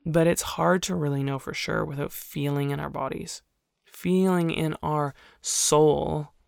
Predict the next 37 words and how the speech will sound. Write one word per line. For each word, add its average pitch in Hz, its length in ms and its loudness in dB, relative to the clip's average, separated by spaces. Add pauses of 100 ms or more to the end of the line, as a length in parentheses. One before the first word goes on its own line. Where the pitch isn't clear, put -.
(220)
<laughs> - 400 -4
and, 156 260 2
and 147 160 0
spirit 165 720 4 (1040)
of 139 160 2
what 139 220 0
our 143 100 -2
purpose - 380 -10
is. - 240 -12 (500)
It's, 170 160 2 (120)
it, 180 200 2
you, 175 140 -2
we 185 80 -2
cannot 160 380 0
just 143 180 -4
do - 100 -4
that - 140 -4
on - 160 -2
a - 60 -4
cognitive - 480 -4
level. - 360 0
And 160 200 2
that 170 240 4
requires 160 840 2 (380)
you 156 200 0
being 160 260 0
involved. 156 400 2
That 156 140 0
requires 165 540 2
you 156 140 0 (140)
acting 147 640 -4 (540)
and 151 240 0
having 151 360 0
an 147 80 -4
experience 143 680 -4
in - 80 -4
that. - 200 -6